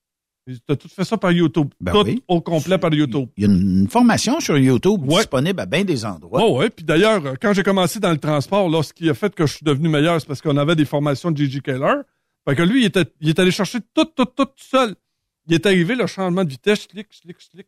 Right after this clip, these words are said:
Speaker 1: mon ami, le reculon, tic, pac, pac. Il était
Speaker 2: Raymond, dans l'article que tu m'envoies, là.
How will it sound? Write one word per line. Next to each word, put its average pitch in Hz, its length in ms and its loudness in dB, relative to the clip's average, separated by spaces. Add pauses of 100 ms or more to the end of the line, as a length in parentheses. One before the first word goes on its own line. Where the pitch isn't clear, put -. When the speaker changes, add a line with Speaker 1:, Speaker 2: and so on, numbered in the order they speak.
Speaker 1:
mon 135 160 -10
ami, 147 180 -8
le 135 180 -8 (120)
reculon, 156 640 -2 (140)
tic, 196 240 -8
pac, - 280 -4
pac. 190 180 -2 (640)
Il 147 80 0
était 160 80 4
Speaker 2:
Raymond, 226 200 4
dans 143 200 4
l'article 160 460 -2
que 131 100 -2
tu - 180 -2
m'envoies, 85 520 0
là. 90 260 -12